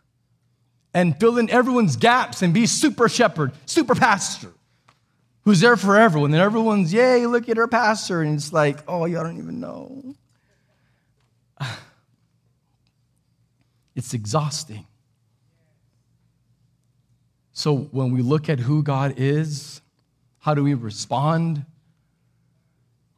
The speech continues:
Rest. We're designed to rest in the ways that we're not like God.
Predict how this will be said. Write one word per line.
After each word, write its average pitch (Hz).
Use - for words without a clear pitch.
Rest. -
We're 151
designed 131
to -
rest 107
in 131
the 135
ways 113
that 107
we're 127
not 107
like 95
God. -